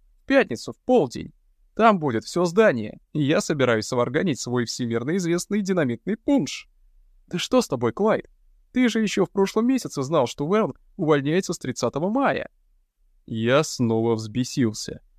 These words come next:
Не меньше, чем утром, когда Пиори обозвал меня пидором. Схватил Билла за подбитые плечи его двубортного пиджака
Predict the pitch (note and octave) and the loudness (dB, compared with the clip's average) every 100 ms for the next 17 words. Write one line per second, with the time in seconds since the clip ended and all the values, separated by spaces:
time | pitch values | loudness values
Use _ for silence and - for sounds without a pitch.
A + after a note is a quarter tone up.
0 | _ _ - A#2+ F#3 G#3+ - D#3+ G3+ A3+ | _ _ 0 2 4 2 0 -2 0 0
1 | G#3+ C3+ A#2 B2 B2+ B2 D3 G3 G3 A2 | 2 2 0 -2 -4 -2 -2 0 0 0
2 | G#2+ A#2 B2+ E3+ D#3 E3 D#3 _ F#3+ C3 | 0 0 2 0 0 -2 -4 _ -4 0
3 | A#2 - - - _ _ - - A#2 A2+ | -2 -4 -12 -16 _ _ -10 0 2 4
4 | D#3 C3+ E3 D#3 C#3 C3 C#3 C3 D#3+ C3+ | 0 2 2 2 0 -2 -2 -2 -2 -2
5 | B2 E3+ D3 C#3 C3+ D3 A#2+ C#3+ C#3+ D#3 | 0 0 0 -2 -2 -4 -4 -4 0 0
6 | - B2+ A#2 C3 A#2 C3 - E3 | 0 -2 -2 -4 0 0 2 2